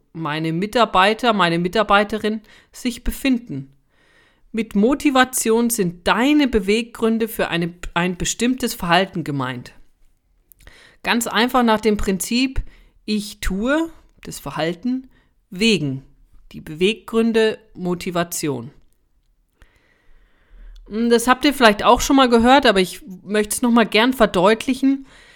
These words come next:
weil bei Motivation unterscheidet man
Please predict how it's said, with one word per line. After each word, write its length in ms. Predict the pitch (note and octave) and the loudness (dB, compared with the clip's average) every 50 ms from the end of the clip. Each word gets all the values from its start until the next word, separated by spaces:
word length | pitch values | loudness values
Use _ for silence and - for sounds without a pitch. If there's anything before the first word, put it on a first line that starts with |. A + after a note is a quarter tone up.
| _ _ _ | _ _ _
weil 120 | - G3+ G3+ | -6 -2 2
bei 160 | G#3 G#3 G#3 | 4 4 6
Motivation 920 | G#3 A3+ A#3 - B3+ A3 G#3+ G3+ G3+ - - G#3 G3 A3 B3+ C#4 C4+ A#3+ - | 4 4 4 2 2 4 4 4 2 2 2 4 4 4 4 4 2 0 -2
unterscheidet 800 | - - G#3+ G#3 A3+ G#3 - - G3+ G3 G#3+ A#3 C4 B3+ C4 | -4 -6 -2 0 0 0 0 2 2 4 4 4 2 0 0
man 320 | A#3 G#3+ G#3 G3+ G#3+ A3 | 0 0 0 0 -2 -4